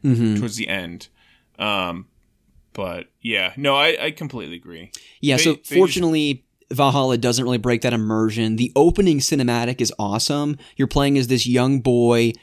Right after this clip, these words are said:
Speaker 1: You, you're basically in a Game of Thrones set, right, where you have all these Vikings around. They're all celebrating a recent victory, drinking a lot of hearty ale, and you're this, this young boy kinda making your way around, talking to certain people,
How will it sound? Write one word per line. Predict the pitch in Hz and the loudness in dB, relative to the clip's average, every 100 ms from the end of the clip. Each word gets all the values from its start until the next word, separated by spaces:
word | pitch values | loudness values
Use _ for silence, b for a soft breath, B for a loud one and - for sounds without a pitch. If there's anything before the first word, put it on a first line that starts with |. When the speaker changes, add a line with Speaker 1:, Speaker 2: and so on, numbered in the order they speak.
| B | B
Speaker 1:
You, | - 123 | -4 -4
you're | - 123 | -2 -4
basically | 113 - 147 156 160 143 135 123 B B B | -4 2 4 4 2 0 0 0 B B B
in | 143 143 | 0 2
a | |
Game | 123 123 127 | 2 2 2
of | 120 | 0
Thrones | - 120 113 101 | 0 0 2 2
set, | - - 101 - | 0 0 -2 -4
right, | 113 104 | -4 -4
where | 104 | -2
you | 107 | -2
have | 110 | 0
all | 110 127 | 0 2
these | 135 110 | 2 0
Vikings | 113 120 - 127 | 0 0 0 0
around. | 113 117 117 117 | 0 2 2 2
They're | 110 117 | 2 2
all | 120 | 4
celebrating | 123 - 123 127 127 120 120 | 2 2 0 0 0 2 2
a | 107 | 2
recent | 117 113 120 | 2 0 0
victory, | 107 120 - 120 120 117 107 B B - | -2 -2 0 4 4 2 -2 B B -10
drinking | 120 135 156 151 | 0 4 4 2
a | 135 | 0
lot | 127 123 | 2 2
of | 120 | 0
hearty | 110 127 120 120 117 | 2 2 4 4 4
ale, | 117 117 113 113 B B B | 4 2 2 0 B B B
and | 127 120 117 117 | 0 2 4 2
you're | 127 151 | 4 4
this, | 143 131 | 4 0
this | 131 127 | -2 0
young | 127 123 | 0 0
boy | 113 120 120 | 0 0 0
kinda | 120 113 | 0 0
making | 113 117 120 | 0 0 0
your | 117 | 0
way | 113 | 2
around, | 110 110 113 110 | 2 0 0 -2
talking | - 107 107 120 | -2 -4 -2 -2
to | 110 | -2
certain | - 110 104 | -2 -4 -2
people, | 165 165 165 156 147 | 0 2 4 4 4